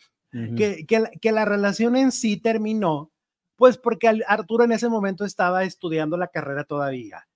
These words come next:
Speaker 2: Eh, ella tenía muchísimos shows, es decir, se veían poco y como que no se comprendían, eran muy jóvenes los dos. Y no se comprendieron. Ni él comprendía la parte de, de la mujer exitosísima con su carrera,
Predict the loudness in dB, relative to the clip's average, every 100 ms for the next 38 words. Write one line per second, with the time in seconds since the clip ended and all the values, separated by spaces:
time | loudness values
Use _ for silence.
0 | _ _ _ -4 0 0 -2 -4 -4 0
1 | 0 0 -4 -4 -2 -4 -6 -6 -4 -4
2 | -4 -6 -6 -4 -4 -4 -4 -4 -2 0
3 | 0 0 -2 0 0 0 -4 -6 -10 -4
4 | -4 -2 -2 -4 -4 -2 -2 -2 -4 -4
5 | -2 -2 -2 -4 -2 0 0 -2 -2 -2
6 | -2 -4 -8 -10 -12 -12 -14 -18 _ _
7 | _ _ 2 4 2 4 4 6 4 4
8 | 4 4 2 -2 _ _ _ 0 4 8
9 | 8 8 4 2 2 0 2 2 2 0
10 | -2 0 0 2 2 -2 -2 -4 -4 -4
11 | -6 -6 -8 -6 -6 -2 -4 -4 -8 -6
12 | -6 -6 -6 -6 -4 -2 -2 -4 -6